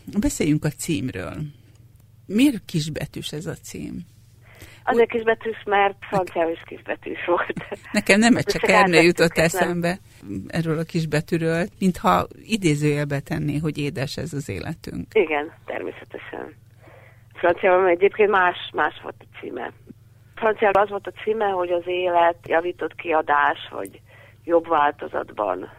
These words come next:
Speaker 2: Ilyesmi volt a címe. Nekem eszembe jutott a Isten veled Budapeste drága, ahogy beugrott ez a cím. De hát igen, a kisbetű a franciában is kisbetű.
Speaker 1: És, ö,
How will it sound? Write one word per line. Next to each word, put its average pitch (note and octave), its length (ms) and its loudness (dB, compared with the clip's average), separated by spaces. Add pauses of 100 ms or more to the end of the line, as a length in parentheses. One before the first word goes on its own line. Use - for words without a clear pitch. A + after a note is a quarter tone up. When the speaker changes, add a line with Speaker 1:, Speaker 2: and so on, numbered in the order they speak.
(400)
Speaker 2:
Ilyesmi - 480 -6
volt - 180 -18
a - 160 -18
címe. - 360 -14 (1000)
Nekem F3+ 360 0
eszembe E3+ 340 0
jutott D#3+ 360 -2
a D3 200 2 (200)
Isten E3+ 280 -2
veled D#3+ 200 2
Budapeste D3+ 640 -4
drága, - 600 -4 (200)
ahogy B2 320 -10
beugrott C3+ 440 0
ez - 80 -16
a - 200 -14
cím. A1 260 -14 (800)
De - 120 0
hát G3+ 140 0
igen, F#3+ 200 4
a F#3+ 60 4
kisbetű G#3 540 0
a F#3 80 4
franciában E3 560 -2
is - 140 -14
kisbetű. - 460 -18 (920)
Speaker 1:
És, - 160 0
ö, G#3 260 2